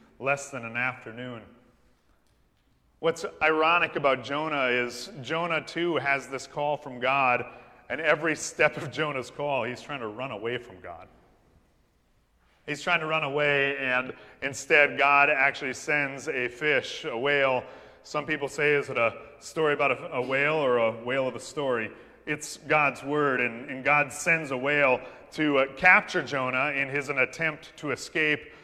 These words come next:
and he <laughs> spits him right out on the banks. Now, you're not gonna get away. When God is calling you into service,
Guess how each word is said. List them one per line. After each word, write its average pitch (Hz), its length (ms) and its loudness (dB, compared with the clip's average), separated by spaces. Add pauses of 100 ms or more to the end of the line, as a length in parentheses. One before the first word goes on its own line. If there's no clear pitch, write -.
(220)
and 156 80 0
he 170 40 -2
<laughs> - 120 -6
spits - 300 2
him 196 100 4
right 165 180 4
out 160 160 4
on 156 100 -2
the 143 80 -4
banks. 135 360 0
Now, 165 140 -2 (180)
you're 214 140 2
not 339 200 8
gonna 311 160 8
get 277 160 10
away. 220 240 8
When 165 160 4
God 277 340 6
is 214 140 4
calling 233 440 2
you 214 100 -2
into 185 100 -6
service, 165 460 -2